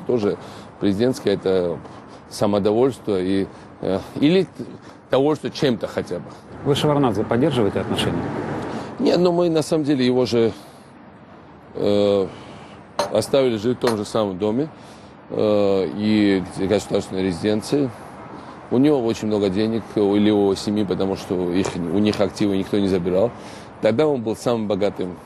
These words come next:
Speaker 1: человеком в Грузии, или его семья была самой богатой. Сейчас, наверное, есть побогаче, но они с властью не связаны, что это очень важно.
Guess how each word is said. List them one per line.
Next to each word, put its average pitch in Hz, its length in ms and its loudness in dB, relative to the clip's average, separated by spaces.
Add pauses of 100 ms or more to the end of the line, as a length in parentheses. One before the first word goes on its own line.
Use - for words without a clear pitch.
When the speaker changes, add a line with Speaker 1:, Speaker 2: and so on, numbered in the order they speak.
(120)
Speaker 1:
человеком 95 500 0
в 87 80 -6
Грузии, 98 240 0
или 95 280 0 (300)
его 101 200 4
семья 101 300 0
была 95 200 2
самой 107 260 -2
богатой. 107 360 -2
Сейчас, 123 240 0
наверное, 113 280 2
есть 101 180 0
побогаче, 95 540 0 (420)
но 120 100 4
они 123 160 2
с 104 80 -6
властью 107 340 0
не 95 80 -4
связаны, 95 460 -2 (220)
что 104 80 0
это 95 160 2
очень 92 180 0
важно. 98 320 0